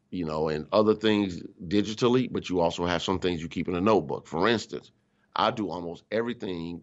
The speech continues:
digitally when it comes to my calendar. Obviously, uh, my emails and all that type of stuff has to be whatever, but I can access my emails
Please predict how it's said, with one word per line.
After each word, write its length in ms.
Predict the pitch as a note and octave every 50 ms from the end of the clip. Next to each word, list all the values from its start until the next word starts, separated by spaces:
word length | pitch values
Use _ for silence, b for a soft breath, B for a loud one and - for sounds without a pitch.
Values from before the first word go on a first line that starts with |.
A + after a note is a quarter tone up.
| F2 E2+
digitally 640 | E2 B2 C3+ C3 A#2 D2+ - F2 D#2 D2+ D2+ D2+ D2
when 180 | C#2+ E2 D#2+
it 60 | D#2+ D#2+
comes 200 | - E2 D#2+ -
to 80 | D2+
my 160 | D#2 D2 C#2+
calendar. 600 | D2 - - F2 F2 E2+ E2+ E2 E2 F2+ F2 E2 - D#2
Obviously, 600 | D#2+ D#2 D#2+ E2 E2+ - - D2 D#2+ D#2+ D#2 b b b b b b b b b b b _ -
uh, 180 | D#2 D#2 D#2
my 140 | D2+ D2 C2
emails 480 | - F2 F#2 E2+ E2+ E2 D#2+ E2 E2 D#2+
and 100 | D2+ D2
all 140 | D2 D#2
that 180 | E2 F#2 F#2 -
type 200 | E2+ D2 D2 C#2+
of 40 | C#2
stuff 200 | - C#2+ C#2 D2+
has 380 | F2 F#2 F2+ E2+ E2+ - -
to 140 | - - D#2
be 340 | C#2+ C2+ D2+ D2 C#2+ C#2 - _ _ _ _ _ _ _ _ -
whatever, 400 | - D#2 D#2 D#2 D#2 C#2+ C2+ C#2
but 160 | C2+ D2+ D2+
I 100 | E2 E2
can 140 | - E2 -
access 460 | - G#2 A2 G#2+ - - F#2+ F2 -
my 160 | F2 E2+ C#2+ -
emails 640 | F2 F2+ E2 D#2+ D2+ C#2+ C#2+ C#2+ D2 D2+ - -